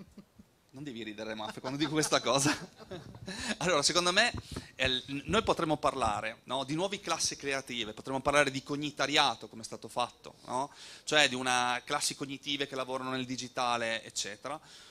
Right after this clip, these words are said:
Oppure potremmo parlare di lavoro digitale, cioè svincolandoci da un concetto di classe. Se parliamo di lavoro digitale,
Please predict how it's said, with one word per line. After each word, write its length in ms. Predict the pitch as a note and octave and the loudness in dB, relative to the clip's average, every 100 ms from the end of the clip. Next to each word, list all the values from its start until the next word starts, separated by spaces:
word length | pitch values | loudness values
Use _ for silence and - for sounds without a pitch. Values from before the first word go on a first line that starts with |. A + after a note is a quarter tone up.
| - | -18
Oppure 380 | F#3 F3+ C#4 C#4 | -18 -4 0 0
potremmo 300 | F#3 E3 E3 | 0 -2 -2
parlare 360 | F3+ E3+ E3+ D3 | 0 2 2 2
di 200 | D3 D3 - | -2 -4 -2
lavoro 320 | D3 C#3+ C#3+ | 0 0 -2
digitale, 600 | A#2+ A2+ A2 D2 - - | -6 -10 -10 -10 -12 -16
cioè 260 | - B2+ A#2+ | -8 -6 -4
svincolandoci 680 | A#2 E3 D#3+ D#3+ E3+ D3 | -4 -4 0 2 2 -2
da 80 | C3+ | -2
un 80 | C3 | -2
concetto 340 | C3+ C3 B2+ | -4 -6 -6
di 140 | A#2+ A#2 | -8 -10
classe. 320 | - - - | -8 -6 -4
Se 120 | F3+ | -4
parliamo 240 | A3 B3+ G#3 | -2 -2 0
di 80 | |
lavoro 240 | D#3+ E3+ D#3+ | 0 0 0
digitale, 640 | B2 G#2+ - B2 D3+ | -4 -6 -4 -2 -2